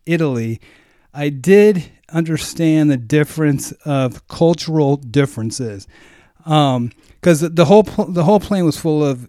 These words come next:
essentially Italians and maybe, um, some Spanish people. And I remember that there's this kid who was, like, acting up in the row across the s-,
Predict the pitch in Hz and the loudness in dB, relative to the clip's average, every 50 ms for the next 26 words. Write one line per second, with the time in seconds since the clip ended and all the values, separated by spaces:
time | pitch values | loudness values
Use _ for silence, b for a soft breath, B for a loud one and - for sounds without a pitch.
0 | _ - 127 - - 165 156 131 - 151 131 - - 156 143 143 147 151 147 143 | _ -10 -10 -4 -2 0 0 0 0 -2 -4 -2 -2 -4 -2 0 0 2 2 2
1 | 135 135 139 139 131 127 127 139 143 143 131 139 131 131 127 113 - _ _ _ | 2 0 0 0 0 0 2 2 0 0 0 -2 -2 -2 -4 -6 -8 _ _ _
2 | - - 139 147 135 131 127 - - - 143 - - - 165 160 165 156 147 - | -20 -10 -6 -4 -2 -2 -2 -4 -6 -6 -6 -6 -4 -2 0 2 2 2 0 -2
3 | - 127 120 - 120 110 113 113 b b b b b b b b b b b b | -4 -6 -4 -6 -6 -8 -8 -10 b b b b b b b b b b b b
4 | _ _ - 165 165 165 151 143 170 190 220 233 247 220 190 190 190 196 196 175 | _ _ -4 0 0 0 0 0 0 0 2 2 4 4 2 2 2 0 0 0
5 | 180 175 160 147 147 151 156 147 139 135 - - _ 156 156 160 165 160 156 131 | 0 0 0 -2 0 0 0 0 0 0 -4 -8 _ -2 0 0 0 0 -2 -2
6 | 123 - - - _ - - - 214 214 214 208 196 143 135 170 165 156 143 143 | -4 -6 -10 -14 _ -12 -6 -2 0 2 2 2 2 2 2 2 2 2 2 -2
7 | 143 135 147 170 170 185 - - 175 151 147 143 147 156 151 151 - - 156 131 | -4 -4 -6 -6 -6 -6 -2 2 2 4 4 4 2 0 -2 -2 -6 -10 -12 -8
8 | 151 165 160 143 156 156 147 147 135 139 156 156 156 156 - - 160 139 143 - | -6 -6 -4 -2 0 0 0 2 2 2 0 0 0 -2 -4 -4 -4 -6 -4 -6
9 | - 151 - - - | -8 -10 -10 -12 -14